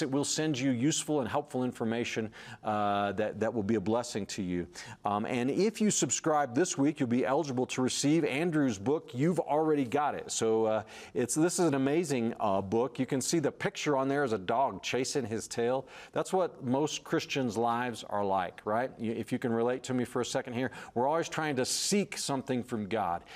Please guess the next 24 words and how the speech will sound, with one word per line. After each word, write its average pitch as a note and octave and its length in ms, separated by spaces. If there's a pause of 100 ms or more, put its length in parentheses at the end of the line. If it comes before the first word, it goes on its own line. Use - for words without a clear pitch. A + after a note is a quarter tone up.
(120)
The B2 100
truth F3 300
is A#2 140
that A#2+ 200
in E3+ 180
Christ, F#3 460
He D3 140
has C3 180
already D3 500
given C3 320
us G#2+ 240 (160)
everything C#3 580
we A#2 120
need. G#2 240
The G2+ 60
Bible A2+ 280
says A#2 320
all F#3 300
things A#2 280
pertaining B2 420
to G#2+ 80
life B2 300
and C#3+ 120
godliness. F#2+ 560